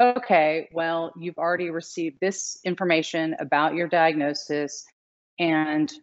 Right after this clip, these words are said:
here at the most prestigious and best cancer center in the United States,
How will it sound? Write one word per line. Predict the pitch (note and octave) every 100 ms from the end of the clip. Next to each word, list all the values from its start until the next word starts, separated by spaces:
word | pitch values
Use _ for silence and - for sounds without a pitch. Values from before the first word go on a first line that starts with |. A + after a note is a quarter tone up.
| _ _
here | - F3+ E3+
at | E3+ D#3 D3+ -
the | E3+
most | D#3+ D#3 -
prestigious | D#3 - E3 D3+ D#3+ -
and | - D3 D3 -
best | C#3+ D#3+ -
cancer | E3 D#3+ E3
center | - - D3+
in | D#3
the |
United | D#3 D3+ D3+ D3
States, | - C4+ B3 B3